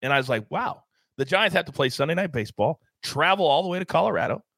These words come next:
and play on Monday night." So our simulations at Sportsline, transparency, have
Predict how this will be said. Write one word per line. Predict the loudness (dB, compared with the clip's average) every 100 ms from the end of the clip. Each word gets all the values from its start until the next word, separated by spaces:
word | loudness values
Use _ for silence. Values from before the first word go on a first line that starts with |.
| _ _ _ _ 0
and | 2 2 2
play | 4 4
on | 4
Monday | 2 2 2
night." | 2 0 -4 _ _ _ _ _ _
So | 2 2 0 0
our | 0
simulations | 2 2 4 2 4 0 0 -10 -2
at | 0 0
Sportsline, | 2 2 2 2 4 4 2 -8 _ _ _ _
transparency, | -2 0 2 2 2 -4 -4 _ _ _ _
have | 0 4 4 2